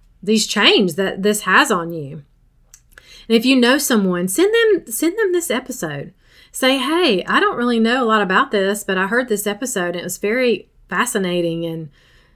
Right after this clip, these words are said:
it's taught me a lot." You know, is this maybe something you're struggling with? Or maybe this is just something that you can learn from. You can start digging in if you have a friend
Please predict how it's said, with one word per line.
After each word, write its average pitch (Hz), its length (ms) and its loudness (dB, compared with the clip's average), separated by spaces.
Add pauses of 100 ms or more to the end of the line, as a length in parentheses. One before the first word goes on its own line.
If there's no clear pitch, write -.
(140)
it's 185 160 -4
taught 208 260 2
me 214 120 6
a 233 80 4
lot." 170 420 0
You 185 140 -2
know, 185 160 0
is 208 160 2
this 196 160 -2
maybe 220 240 2
something 220 260 -4
you're 202 80 -4
struggling 214 500 -2
with? 294 380 -2
Or 170 240 0 (260)
maybe 220 440 6
this 349 300 8
is 285 180 -2
just 269 200 0
something 254 360 0
that 190 160 0
you 202 240 2
can 285 200 2
learn 190 260 2
from. 208 420 0
You 240 160 2
can 349 160 2
start 208 300 0
digging 202 300 6
in 190 260 0
if 202 120 -2
you 240 140 -2
have 220 160 -2
a 196 40 0
friend 196 520 0